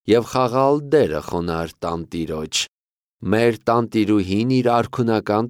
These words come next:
տեղը կբազմի, բայց հարմար ժամին կխնդրենք, որ ձեզ իր բարևն ասե»։ Լեդի Մակբեթ. «Ինքներդ իմ կողմից, տեր իմ, ասացեք բարեկամներին, քանի որ սիրտս ասում է նրանց. «Բարով եք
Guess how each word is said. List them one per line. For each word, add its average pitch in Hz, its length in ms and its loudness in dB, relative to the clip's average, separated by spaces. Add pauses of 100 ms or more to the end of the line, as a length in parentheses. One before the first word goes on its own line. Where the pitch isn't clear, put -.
տեղը 110 320 4
կբազմի, 127 600 0 (400)
բայց 131 260 2
հարմար 123 600 2
ժամին 151 360 0
կխնդրենք, 143 880 -2 (380)
որ 127 160 6 (120)
ձեզ 127 200 4 (100)
իր 143 160 0
բարևն 127 560 2
ասե»։ 147 320 0 (840)
Լեդի 101 360 2
Մակբեթ. 110 360 -12 (600)
«Ինքներդ 143 500 -4 (120)
իմ 131 80 -6
կողմից, 143 520 -2 (120)
տեր 165 200 0 (120)
իմ, 170 100 -8 (540)
ասացեք 139 480 -2
բարեկամներին, 123 880 -2 (600)
քանի 143 280 0
որ 139 160 0
սիրտս 135 360 -4 (120)
ասում 147 240 -4
է 139 60 0 (100)
նրանց. 139 320 -2 (520)
«Բարով 127 520 -2
եք 131 160 -10